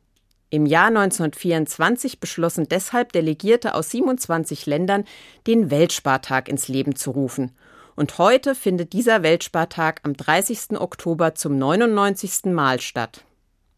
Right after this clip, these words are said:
Auch wenn Sparen heute etwas anders aussieht als früher,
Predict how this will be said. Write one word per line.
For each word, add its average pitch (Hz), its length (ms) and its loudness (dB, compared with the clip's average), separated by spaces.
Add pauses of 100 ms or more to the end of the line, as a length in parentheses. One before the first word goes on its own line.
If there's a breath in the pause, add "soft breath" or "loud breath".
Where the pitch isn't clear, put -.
(1120 soft breath)
Auch 214 200 4
wenn 208 120 4
Sparen 208 520 4
heute 185 260 4
etwas - 340 -2
anders 190 340 4
aussieht 165 360 0
als 156 180 0
früher, 160 460 2